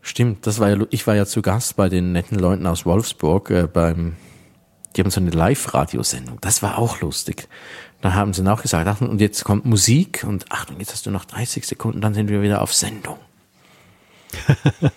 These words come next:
Speaker 1: Das war schon, das war auch lustig, Live-Radio mal wieder.
Speaker 2: Wobei ich hab da in dieser Sendung viel über deinen Musikgeschmack gelernt.
Speaker 1: Ah, ich hab mir die Talking Heads gewünscht, gell?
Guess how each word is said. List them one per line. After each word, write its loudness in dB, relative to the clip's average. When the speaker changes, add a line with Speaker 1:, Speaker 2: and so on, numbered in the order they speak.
Speaker 1:
Das -2
war 2
schon, -2
das 0
war 4
auch 2
lustig, -4
Live-Radio -8
mal -8
wieder. -10
Speaker 2:
Wobei 6
ich 4
hab 4
da 8
in 8
dieser 8
Sendung 8
viel 6
über 6
deinen 8
Musikgeschmack 4
gelernt. -4
Speaker 1:
Ah, 4
ich 0
hab 2
mir 0
die -10
Talking -2
Heads -6
gewünscht, -6
gell? -6